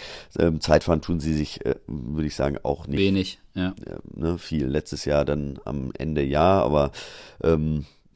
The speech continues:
Speaker 1: da war er auch einfach platt. Und
Speaker 2: Mhm.
Speaker 1: das wird er, glaub ich, dieses Jahr nicht sein.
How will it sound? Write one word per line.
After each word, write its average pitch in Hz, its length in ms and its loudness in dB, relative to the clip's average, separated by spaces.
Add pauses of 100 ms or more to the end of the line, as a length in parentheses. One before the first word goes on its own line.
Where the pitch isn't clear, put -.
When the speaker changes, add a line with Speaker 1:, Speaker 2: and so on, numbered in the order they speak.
Speaker 1:
da 78 140 4
war 76 100 6
er 69 60 6
auch 65 180 2
einfach 71 320 -2
platt. - 380 0 (240)
Und 71 400 -6
Speaker 2:
Mhm. 92 420 -2 (320)
Speaker 1:
das - 300 -8
wird 78 120 -2
er, 76 80 0
glaub 65 140 -2
ich, 65 100 -6
dieses - 200 -10
Jahr 60 100 -6
nicht 58 160 -10
sein. - 220 -12